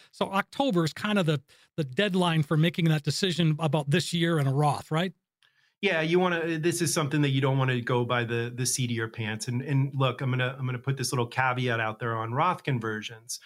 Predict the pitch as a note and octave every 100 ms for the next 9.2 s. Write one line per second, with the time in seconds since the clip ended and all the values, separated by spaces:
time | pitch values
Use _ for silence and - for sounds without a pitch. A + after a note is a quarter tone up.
0 | - _ - C3+ C3 B2 C3 C#3+ D3 C#3+
1 | D3+ C3 A#2+ A#2+ - A2 G#2 G#2 - A2
2 | A2 - C3 B2 A#2 A2+ A2 - A2 G#2+
3 | A#2 A#2+ A#2+ A#2 - C3 A#2+ A2+ B2 A#2+
4 | A2+ A2 B2 B2+ B2+ A#2 B2+ A#2+ A#2+ -
5 | A2 A2+ - A2+ A2 A#2 B2 B2 A#2+ -
6 | A2+ A#2 A#2 - B2 A#2+ A2+ A2 A2+ A2
7 | A2+ G#2+ G#2+ - C#3+ B2 - - - -
8 | B2+ C3+ D3+ D#3 C#3 C3+ - B2+ B2+ A#2+
9 | A#2